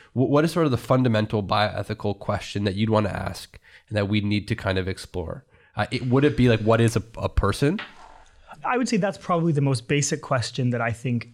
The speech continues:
Speaker 2: is, uh, important to ask and answer. What does it mean to be a human being?
Speaker 1: Right.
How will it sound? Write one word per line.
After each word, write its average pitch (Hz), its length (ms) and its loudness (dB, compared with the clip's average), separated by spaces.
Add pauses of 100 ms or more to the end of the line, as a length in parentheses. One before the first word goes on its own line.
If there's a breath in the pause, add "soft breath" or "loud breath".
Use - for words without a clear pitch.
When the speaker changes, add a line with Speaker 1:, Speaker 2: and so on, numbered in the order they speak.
Speaker 2:
is, 123 380 -8 (320)
uh, 113 180 -10 (140)
important 165 540 0
to - 160 -4
ask 127 260 -4
and 113 80 -6
answer. 107 240 -8
What 160 120 2
does 262 120 -2
it 233 200 -4
mean 160 380 4
to 147 100 -4
be 135 140 0
a 123 40 0
human 123 360 -2
being? 113 440 -12 (120 loud breath)
Speaker 1:
Right. 92 240 -2